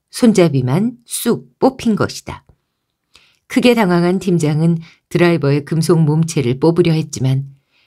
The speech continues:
시체에 빈틈없이 박힌 상태여서 맨손으로는 뽑을 수 없었다. 집게 따위를 챙겨와서 상처를 파헤치지 않고서는 뽑는 게 불가능했다. 하는 수 없이 팀장은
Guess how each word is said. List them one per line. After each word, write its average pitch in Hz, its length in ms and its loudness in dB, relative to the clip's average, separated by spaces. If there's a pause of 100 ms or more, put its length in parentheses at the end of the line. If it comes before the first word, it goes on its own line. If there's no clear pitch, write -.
시체에 220 520 2
빈틈없이 185 640 -2
박힌 160 360 -2
상태여서 139 720 -4 (340)
맨손으로는 147 920 0
뽑을 196 220 2
수 107 220 -6
없었다. 120 600 -6 (960)
집게 214 380 0
따위를 190 600 0
챙겨와서 151 800 0 (260)
상처를 190 560 -2
파헤치지 208 600 -2
않고서는 160 720 0 (300)
뽑는 190 340 2
게 113 200 -6
불가능했다. 156 880 -4 (1120)
하는 208 260 2
수 190 140 2
없이 147 500 -2
팀장은 175 680 0